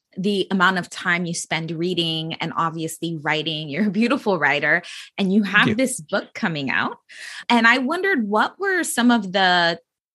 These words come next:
Speaker 1: I don't know, the accountability <laughs> strategies you used in order to make sure you get this book written?
Speaker 2: Interestingly enough, the actual writing was not as hard for me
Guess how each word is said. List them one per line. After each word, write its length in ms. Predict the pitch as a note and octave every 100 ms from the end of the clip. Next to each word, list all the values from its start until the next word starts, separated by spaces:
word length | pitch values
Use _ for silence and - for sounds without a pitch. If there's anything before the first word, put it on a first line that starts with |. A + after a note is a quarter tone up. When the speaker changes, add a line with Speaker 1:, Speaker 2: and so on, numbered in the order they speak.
| _ _ _ -
Speaker 1:
I 120 | G3
don't 160 | F3+ E3
know, 140 | C#3
the 420 | D#3+ E3 E3 C3 - _ F3
accountability 760 | - F3+ G3 F3 E3+ E3+ A#3
<laughs> 20 |
strategies 800 | A3 - B3 F3+ G3 F3 A#3+ F#3+
you 120 | G3+ G3
used 500 | E3+ F#3 B3 G4+ C#5+
in 140 | C#4
order 280 | B3 C#4 C4
to 200 | A3+ G#3
make 260 | G3+ G3 -
sure 300 | - F#3+ F3
you 180 | F3
get 260 | F3+ F3 F3
this 200 | F3 E3
book 260 | D3+ D#3+ D#3
written? 680 | D3+ D3 D3+ - - - A3+ - _ _ _ _ _ _ _ _ _ _ _ G#3+
Speaker 2:
Interestingly 680 | C#4+ E4 D#4 D#4+ C#4 B3
enough, 300 | F#3 G3 E3+
the 180 | G3 -
actual 840 | A3+ D#4+ - - F#4 F4 C#4+ G3 F#3
writing 800 | G#3 G#3+ A3 C3+ G#2 A#2 D#3 C#3 _ _ _
was 600 | F3+ F3 F3 G3+ A3+ F#3+
not 680 | G3 F#3+ G3 G3+ G#3+ C4 C#4
as 160 | C4 -
hard 640 | - - G3+ A3 A#3 G3
for 180 | - F3
me 400 | E3+ D#3+ D#3+